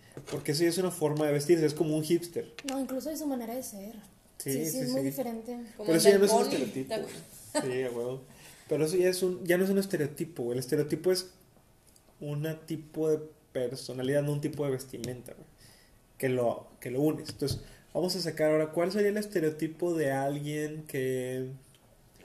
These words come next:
Speaker 1: que sea taquero? Descríbanme quién es un taquero en su mente, güey.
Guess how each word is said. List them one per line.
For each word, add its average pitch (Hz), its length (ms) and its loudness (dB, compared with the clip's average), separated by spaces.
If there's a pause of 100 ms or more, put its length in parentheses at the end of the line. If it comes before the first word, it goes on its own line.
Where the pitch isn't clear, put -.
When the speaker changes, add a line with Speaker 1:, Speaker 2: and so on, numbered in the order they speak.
(540)
Speaker 1:
que 143 180 0
sea 147 220 0
taquero? 123 400 -6 (1400)
Descríbanme 185 560 6
quién 214 200 0
es 214 140 0
un 214 120 -2
taquero 196 320 4
en 202 80 6
su 180 160 -2
mente, 131 360 -4
güey. - 160 -12